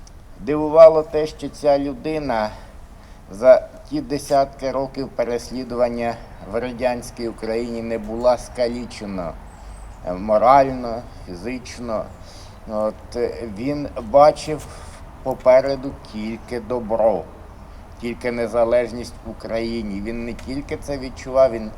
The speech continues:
активно працював саме на з-, незалежність української держави. Вже те, що він створив, е, створивши, е,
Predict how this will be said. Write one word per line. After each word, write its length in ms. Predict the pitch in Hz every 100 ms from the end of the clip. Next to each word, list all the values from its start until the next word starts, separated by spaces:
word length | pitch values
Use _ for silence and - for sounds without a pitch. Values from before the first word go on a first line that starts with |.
| -
активно 640 | 101 - - 120 123 131 131
працював 800 | - 98 - 95 85 98 98 95 - - -
саме 460 | - 113 135 139 - -
на 280 | 113 110 107
з-, 80 | 92 -
незалежність 960 | 107 104 92 98 98 98 92 101 95 - -
української 800 | 95 - 104 92 95 - - 98
держави. 680 | 90 104 101 101 95 85 71 - - - - -
Вже 180 | 110 131 -
те, 160 | 156 147
що 220 | - 139
він 280 | 131 131 123
створив, 760 | - - 123 127 131 160 156 143 - - - - - - - -
е, 180 | 110 107
створивши, 840 | - 113 117 127 123 - 120 120 - 110
е, 920 | 117 120 117 113 113 110 107 107